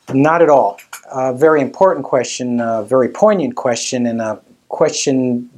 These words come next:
that reflects issues that many, many guys start having about the time they start turning forties. Now, certainly you can have issues with urination when you're in your teens or twenties or thirties, but the sort of issues,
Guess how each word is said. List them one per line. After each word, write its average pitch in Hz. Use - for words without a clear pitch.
that 123
reflects 139
issues 120
that 113
many, 143
many 120
guys 113
start 110
having 117
about 233
the 269
time 170
they 165
start 175
turning 170
forties. 175
Now, 143
certainly 165
you 147
can -
have 139
issues 143
with 123
urination 123
when 117
you're 113
in 110
your 101
teens 156
or -
twenties 151
or 104
thirties, 180
but 139
the 147
sort 254
of 156
issues, 139